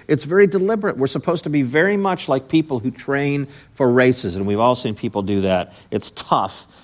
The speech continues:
It's a long race. It, it's not a sprint. It's not a vehicle for,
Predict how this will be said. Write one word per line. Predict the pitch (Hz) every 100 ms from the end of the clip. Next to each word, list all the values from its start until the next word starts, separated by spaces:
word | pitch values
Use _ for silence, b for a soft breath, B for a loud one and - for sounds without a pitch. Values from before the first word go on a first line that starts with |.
| b 120
It's | 113
a | 113
long | 110 117 131 131 120 117
race. | 107 107 92 -
It, | 110 113
it's | 110 -
not | 127 127
a |
sprint. | 123 - 123 107
It's | 110 107
not | 120
a | 117
vehicle | 98 123 123 123 98
for, | - 104 95